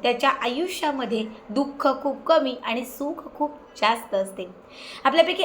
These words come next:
असंख्य घरांमध्ये संकष्टीचं व्रत धरले जाते. आता आमच्याकडच्या भागात, आमच्या घरात सगळे, अगदी प्रत्येकजण गणपतीच्या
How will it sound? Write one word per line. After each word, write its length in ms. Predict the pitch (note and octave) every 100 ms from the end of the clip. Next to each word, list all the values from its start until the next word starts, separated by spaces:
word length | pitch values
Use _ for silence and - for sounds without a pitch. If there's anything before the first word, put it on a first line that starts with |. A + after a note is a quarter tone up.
| -
असंख्य 540 | D#4+ - F4+ F4 F4+
घरांमध्ये 600 | E4 D#4+ D4+ D4 C4 C4+
संकष्टीचं 760 | - C4 C4 C#4 C4+ C4+ C4 B3+
व्रत 280 | A#3+ A#3+ A3
धरले 280 | A3+ G#3 A3
जाते. 340 | A#3 A#3+ B3 - - -
आता 180 | G#3 A#3+
आमच्याकडच्या 680 | A3+ A3 A#3+ A#3+ A#3 A#3+
भागात, 440 | A3 A3 A3+ A3+ F#3+ -
आमच्या 320 | G#3 G3+ A#3
घरात 320 | G#3+ B3+ G#3+ F#3+ - - E4+
सगळे, 460 | - - - D#4+
अगदी 300 | - G#3+ A#3+
प्रत्येकजण 840 | C4+ C#4 C4+ - C#4+ C#4 A#3 C#4
गणपतीच्या 640 | C#4 B3+ A3 A#3 A3+ C4+